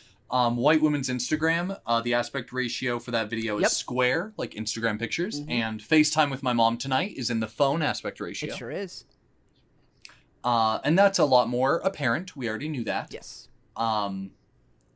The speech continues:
Speaker 1: during the song Sexting, the temperature on the air conditioner is set to sixty-nine.
Speaker 2: Nice! Love it.
Speaker 1: <laughs>
Speaker 2: Good job,
Speaker 1: Uh,
Speaker 2: Bo. <laughs> That's a classic. That's one of those that, like,
Speaker 1: so this
Speaker 2: that's
Speaker 1: w-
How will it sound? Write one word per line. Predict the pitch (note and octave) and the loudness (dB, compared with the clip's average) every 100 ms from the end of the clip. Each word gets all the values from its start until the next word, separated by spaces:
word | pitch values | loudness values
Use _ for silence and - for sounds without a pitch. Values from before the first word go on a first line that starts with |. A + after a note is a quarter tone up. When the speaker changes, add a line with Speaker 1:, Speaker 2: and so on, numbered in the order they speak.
| _ _ _ _ _ _ _ _ _ _ _ A2+ | _ _ _ _ _ _ _ _ _ _ _ 0
Speaker 1:
during | D3 E3 E3+ | 4 6 4
the | D#3+ | 2
song | E3 D3 C#3 | 2 0 0
Sexting, | - C3+ - F3 F#3 F3+ | 0 0 0 -6 -4 -4
the | C#3+ | -4
temperature | C3 A#2+ C3+ C#3 | -6 -6 -4 -2
on | B2+ | -2
the | G#2+ | -4
air | G#2+ | -6
conditioner | G#2+ A2+ G#2+ C3 G3 | -4 -6 -6 -6 -6
is | A#3 | -6
set | A#2+ - | -6 -6
to | |
sixty-nine. | G#2+ - - A2 G#2 G2+ G3 | -4 -4 -4 -4 -4 -4 -4
Speaker 2:
Nice! | F4+ - A#3 A#3+ A#3 A3+ A3 F3+ - - - _ _ _ _ | 0 2 2 2 2 2 0 -2 -6 -12 -16 _ _ _ _
Love | C3+ C#3+ D3+ | -6 -6 -4
it. | D#3+ - - - | -8 -12 -20 -20
Speaker 1:
<laughs> | - - _ | -20 -20 _
Speaker 2:
Good | A3 - G#3+ F#3 _ _ _ _ _ _ | -10 -8 -12 -16 _ _ _ _ _ _
job, | C3+ | -2
Speaker 1:
Uh, | C#3+ C#3+ C#3 C3+ C3 | 2 4 2 2 0
Speaker 2:
Bo. | - - | -2 -10
<laughs> | - | -8
That's | A3+ - | -6 -6
a | |
classic. | - D#3 F3 - - _ _ _ _ _ _ _ _ | -8 -10 -12 -16 -16 _ _ _ _ _ _ _ _
That's | C4+ F4+ | -2 0
one | F#4+ | 2
of | |
those | D4+ B3+ | 4 2
that, | A#3 | 2
like, | A3 G#3+ | 2 4
Speaker 1:
so | F#3+ F3+ | 6 4
this | D#3 B3+ C4 | 4 2 4
Speaker 2:
that's | A#3 | 0
Speaker 1:
w- | - | -2